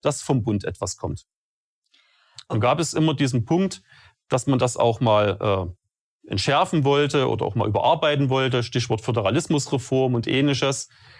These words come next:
Aber viel gebessert hat sich da für die meisten eigentlich nicht. So, es ist immer noch so, der Bund sagt, die und die Aufgaben musst du erbringen.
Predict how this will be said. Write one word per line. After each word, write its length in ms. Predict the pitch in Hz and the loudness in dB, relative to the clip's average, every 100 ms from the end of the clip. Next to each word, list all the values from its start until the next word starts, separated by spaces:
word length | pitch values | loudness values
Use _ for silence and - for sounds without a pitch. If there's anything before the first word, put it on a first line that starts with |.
| - _ _ | -20 _ _
Aber 220 | - 110 107 | -2 0 0
viel 240 | - 139 | 2 2
gebessert 420 | 123 101 113 131 | 2 0 -2 0
hat 160 | 123 127 | 0 -2
sich 260 | 135 - | -4 -6
da 260 | - 110 107 | 0 2 2
für 180 | 101 107 | 0 -4
die 80 | 107 | -2
meisten 560 | 95 95 135 - 147 | -2 -2 -2 -2 -2
eigentlich 500 | 123 113 117 107 101 | 0 0 0 -2 -2
nicht. 380 | 95 92 - - _ _ _ _ _ _ | -4 -4 -8 -14 _ _ _ _ _ _
So, 220 | - 98 | -4 -2
es 80 | 98 | -2
ist 160 | 101 | -2
immer 180 | 165 170 | 0 2
noch 120 | 151 | 2
so, 400 | 127 139 139 135 _ _ _ | 0 2 2 0 _ _ _
der 80 | 110 | -4
Bund 240 | 110 139 | 2 0
sagt, 300 | - 131 123 | 2 0 2
die 100 | 131 | 2
und 100 | 127 | 2
die 80 | 117 | 2
Aufgaben 440 | 110 127 127 110 107 | 0 0 2 2 2
musst 240 | 110 - | -2 -2
du 60 | 104 | -4
erbringen. 540 | 101 135 170 185 | -2 0 0 -2